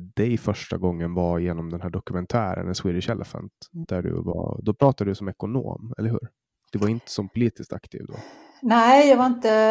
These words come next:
Speaker 2: eh, <laughs> jag vet inte vad jag pratade som. Jag var nog debattör kanske, skribent kallade de nog mig. Eh, men jag har ju jobbat, jag utbildade mig ju, jag har en, vad ska man säga, ganska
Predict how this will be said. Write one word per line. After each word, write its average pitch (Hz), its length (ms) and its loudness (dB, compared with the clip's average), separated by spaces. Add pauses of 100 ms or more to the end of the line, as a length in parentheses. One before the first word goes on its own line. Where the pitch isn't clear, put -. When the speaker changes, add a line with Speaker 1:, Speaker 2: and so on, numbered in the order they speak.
(280)
Speaker 2:
eh, 262 160 2
<laughs> - 1120 -4
jag 185 60 -16
vet 240 180 -2
inte 247 160 -2
vad 208 100 8
jag 220 120 2
pratade 247 220 0
som. 208 160 0
Jag 226 100 2
var 247 100 4
nog 233 160 2
debattör 233 680 2
kanske, 277 280 -4
skribent 233 720 0
kallade 180 380 -2
de 175 120 -6
nog 190 180 -10
mig. 180 180 -6 (400)
Eh, 208 240 -2
men 202 100 -4
jag 202 80 2
har 220 80 2
ju 233 100 4
jobbat, 196 680 -2
jag 190 80 -4
utbildade 202 540 -6
mig 196 180 -8
ju, 202 180 -8 (680)
jag 180 80 -8
har 185 180 -2
en, 202 280 -10 (1400)
vad 151 100 -12
ska - 80 -20
man 175 60 -14
säga, 190 180 -4
ganska 180 640 -2